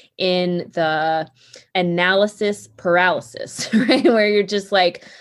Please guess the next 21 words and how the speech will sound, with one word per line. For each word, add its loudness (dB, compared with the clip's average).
"Okay, 4
so 4
now 0
I 0
have 0
this 0
information -2
and -2
now 0
I'm -4
just -8
like, -2
what -2
do -2
I -2
do -4
with -2
it?" -6
First 2
of -2
all -2